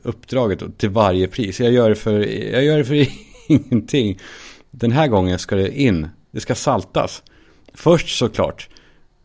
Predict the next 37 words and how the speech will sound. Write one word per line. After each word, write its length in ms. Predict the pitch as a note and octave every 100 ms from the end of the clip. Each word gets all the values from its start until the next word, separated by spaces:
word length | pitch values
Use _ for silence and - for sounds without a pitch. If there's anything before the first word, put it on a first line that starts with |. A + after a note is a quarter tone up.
| _ -
så 160 | A#2+
ska 120 | -
jag 80 | G#2+
vara 100 | G2+
öppen 480 | G#2+ F2+ - G#2+ G2
med 340 | F#2+ F2+ F2 - - - -
alla 440 | G2+ F2+ E2+ E2
då 340 | D#2+ F2 D#2+ -
mina 300 | - F#2+ F2
nackdelar. 680 | F#2 G#2 - C3 A#2 - - - - - -
Så 160 | - F#2+
att 120 | -
jag 100 | F#2
inte 180 | F2 E2+
behöver, 480 | E2+ E2 E2+ D#2+ - -
eh, 60 | G1+ - - -
liksom, 260 | B2 - C2 - - - _ _ _
vad 120 | -
ska 60 | G2
man 60 | F#2+
säga? 320 | G#2 F#2+ -
Jag 100 | G#2
ska 140 | - G2+
ju 60 |
jobba 260 | G#2 G2+ A2
med 140 | G#2
dem 100 | F2
såklart. 480 | D#2 - - - - -
Men, 300 | G2 F#2+ F#2
eh, 240 | F2+ F2+
men 100 | F#2
jag 100 | F#2
ska 120 | -
inte 200 | G2+ -
behöva 280 | F#2+ F#2 F#2
dölja 600 | F2+ F#2 A#2 G#2 F#2 B2
dem. 160 | A2 -